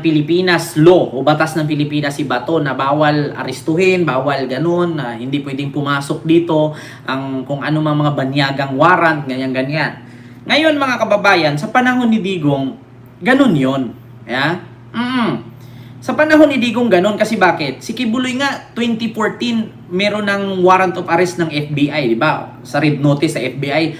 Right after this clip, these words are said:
twenty fourteen, nandun na siya. Pero hanggang sa nag-twenty sixteen, seventeen, hanggang nag-twenty twenty-four, twenty twenty-five, tsaka pa siya naaresto. Di ba, mga kababayan? Pero in Philippine court,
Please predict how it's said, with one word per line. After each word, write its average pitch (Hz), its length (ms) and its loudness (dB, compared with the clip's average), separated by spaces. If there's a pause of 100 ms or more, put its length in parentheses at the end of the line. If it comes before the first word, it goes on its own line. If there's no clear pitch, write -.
(220)
twenty 156 320 4
fourteen, 160 560 2
nandun 143 320 4
na 123 80 -2
siya. 135 480 -2 (320)
Pero 247 560 -2 (160)
hanggang 269 400 0
sa 262 80 0
nag-twenty 165 480 0
sixteen, 262 480 -4
seventeen, 208 480 -2
hanggang 233 400 0
nag-twenty 294 560 -2
twenty-four, 202 560 0
twenty 214 320 -4
twenty-five, 180 480 -2
tsaka 160 240 -2
pa 160 80 -4
siya 147 160 -4
naaresto. 127 720 -4 (320)
Di 139 80 -6
ba, 160 160 4
mga 175 320 0
kababayan? 147 320 2
Pero 320 320 2
in 254 160 0
Philippine 165 400 2
court, 190 240 4